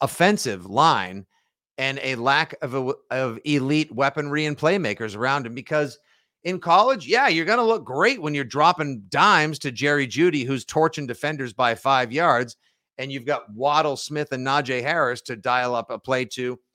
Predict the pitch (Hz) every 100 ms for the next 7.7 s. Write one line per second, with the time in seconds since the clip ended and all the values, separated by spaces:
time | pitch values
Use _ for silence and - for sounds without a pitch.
0 | _ 139 147 131 - 131 131 127 _ _
1 | _ _ _ - 127 135 - 131 107 107
2 | - 131 135 131 123 - 131 - 117 -
3 | 117 113 113 113 104 - 139 135 139 117
4 | 107 - 147 147 135 120 147 156 156 143
5 | 208 175 - _ _ _ _ 131 202 233
6 | 185 220 - _ _ _ 233 - - _
7 | - 113 139 143 98 76